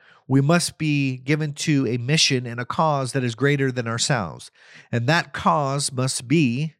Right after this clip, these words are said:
a lifting of other people up and not tearing them down. And same thing must happen with inside of our marriages. Is that, am, am I going to lift my wife up,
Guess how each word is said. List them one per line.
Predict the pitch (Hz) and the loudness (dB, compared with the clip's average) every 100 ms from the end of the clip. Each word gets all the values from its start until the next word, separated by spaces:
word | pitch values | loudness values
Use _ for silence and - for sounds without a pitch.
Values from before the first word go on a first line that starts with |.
| _ _ _ _ _ _ _ - _ _ _ | _ _ _ _ _ _ _ -20 _ _ _
a | 123 | 0
lifting | 127 139 180 - 156 147 143 | 2 4 4 2 -2 -2 0
of | 135 | 0
other | 147 143 139 | 0 0 0
people | 156 135 131 | 0 2 2
up | 110 - - - _ _ _ _ _ _ _ _ _ _ _ _ _ _ _ _ _ _ _ _ _ _ _ _ _ _ _ _ _ _ _ 131 | 2 0 -10 -20 _ _ _ _ _ _ _ _ _ _ _ _ _ _ _ _ _ _ _ _ _ _ _ _ _ _ _ _ _ _ _ 0
and | 117 110 | 0 2
not | 113 107 - - 117 - | 0 0 -4 -18 -20 -12
tearing | - 92 85 | -4 -4 -4
them | 82 85 | -10 -12
down. | 82 73 92 _ _ _ _ _ _ _ _ _ _ _ - - - - | -12 -12 -18 _ _ _ _ _ _ _ _ _ _ _ -20 -20 -18 -4
And | 117 | -2
same | - 165 147 | 4 4 4
thing | 156 147 | 2 0
must | 143 | -2
happen | - 147 147 | -2 -2 -2
with | 127 127 | -4 -4
inside | 131 120 139 127 | -4 -2 0 0
of | 117 | 0
our | 113 | -2
marriages. | 107 127 104 90 78 - - _ _ _ _ _ _ _ - - - _ | -2 -4 -4 -6 -8 -12 -16 _ _ _ _ _ _ _ -20 -20 -20 _
Is | 117 110 | -4 0
that, | 123 | 0
am, | - 127 113 | -2 -8 -6
am | 127 120 | -4 -2
I | 113 | -2
going | 123 131 120 | -2 -4 -4
to | 113 | -6
lift | 107 113 - - | -4 -6 -8 -10
my | 101 | -8
wife | 101 104 - | -6 -8 -8
up, | 110 147 | -8 -8